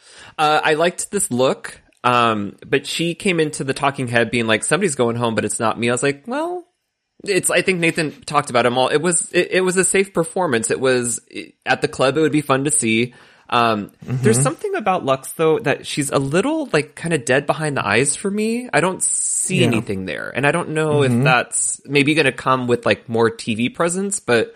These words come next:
Speaker 1: um,
Speaker 2: Mm-hmm.
Speaker 1: I just, I, I felt like the performance was just kinda, like, going through the motions. I didn't really feel it, but I think that that comes more with when you get used to the camera and how to play to it. I think that later in the season, people come to life that weren't in the premiere.
Speaker 2: Nathan Patrick Brown?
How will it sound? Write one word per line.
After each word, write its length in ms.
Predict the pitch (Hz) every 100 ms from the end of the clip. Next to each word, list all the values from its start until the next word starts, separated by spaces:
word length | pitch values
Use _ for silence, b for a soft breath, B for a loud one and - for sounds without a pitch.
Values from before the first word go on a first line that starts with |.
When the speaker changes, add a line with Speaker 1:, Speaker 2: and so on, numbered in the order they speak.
| B B B B
Speaker 1:
um, 300 | 113 101 101
Speaker 2:
Mm-hmm. 220 | 127 135
Speaker 1:
I 60 | 139
just, 220 | 147 -
I, 100 | 143 143
I 80 | 143
felt 160 | 156
like 140 | 156 151
the 80 |
performance 360 | - 135 127 120
was 60 | -
just 200 | 120 -
kinda, 240 | 135 117 107
like, 360 | 98 - - -
going 220 | 127 120
through 120 | 117
the 60 | 101
motions. 460 | 92 90 - -
I 80 | 113
didn't 160 | 107 -
really 240 | 113 101
feel 380 | - - 110 78
it, 180 | 80 -
but 280 | 117 95 _ b b b -
I 100 | 143
think 160 | 175
that 120 | 190
that 180 | 175 -
comes 200 | 143 120
more 160 | 113 110
with 180 | 107 - -
when 160 | 123
you 80 | 120
get 120 | 127
used 200 | 120 120
to 80 | 123
the 80 | 113
camera 300 | - 113 104
and 60 | 98
how 100 | 101
to 80 |
play 240 | - 107 104
to 140 | 113
it. 140 | 117 -
I 80 |
think 200 | 107 107
that 180 | 107 -
later 220 | 110 107
in 80 | 104
the 60 | 101
season, 420 | - 98 95 95
people 280 | - 104 92
come 200 | - 90
to 80 | 92
life 240 | 90 -
that 220 | 98 - -
weren't 280 | 107 95 -
in 100 | 101
the 60 |
premiere. 380 | 90 104 - - - -
Speaker 2:
Nathan 220 | 151 135
Patrick 240 | 165 139 -
Brown? 260 | 139 165